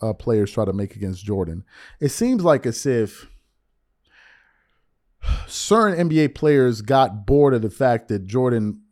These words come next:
was widely considered or is widely considered the greatest player of all time. So it seems like as if these guys just sat down and like, "You know what? What's the best way f-, what, what's the best way for me to troll people? You know what? I'm gonna come out and say,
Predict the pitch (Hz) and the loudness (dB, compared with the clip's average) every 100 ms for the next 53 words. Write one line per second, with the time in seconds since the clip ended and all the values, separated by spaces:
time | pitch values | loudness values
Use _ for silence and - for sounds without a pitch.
0 | _ _ 113 113 110 95 90 98 127 123 | _ _ -4 0 0 -2 -8 0 2 2
1 | 120 117 107 - 113 104 104 95 113 123 | 0 -4 -8 -4 -2 0 -2 -2 -2 0
2 | 117 - 110 123 107 98 104 104 - 117 | -2 -6 -6 -4 -4 -4 -4 -4 -4 -4
3 | 101 92 90 - 117 98 104 _ _ _ | -4 -4 -8 -6 -6 -6 -10 _ _ _
4 | _ _ - 143 127 190 160 143 127 139 | _ _ -2 -2 0 0 0 0 -2 -6
5 | 123 139 139 143 135 117 117 143 131 127 | -4 -4 2 4 4 -2 -4 0 0 0
6 | 117 113 110 110 139 156 151 - 170 196 | -2 -2 -4 -4 -4 -2 -2 -2 -6 -6
7 | 123 143 - 131 - 110 220 415 - 127 | -4 -4 -4 -10 -8 -6 -4 -4 -4 -4
8 | 151 147 151 127 131 117 98 - 107 104 | -2 -2 -4 -4 -6 -6 -8 -6 -8 -8
9 | 85 - - 214 202 190 196 165 160 143 | -16 -16 -10 -2 0 0 -2 -6 -4 -2
10 | 135 123 - 123 117 | -2 -2 -2 -4 -4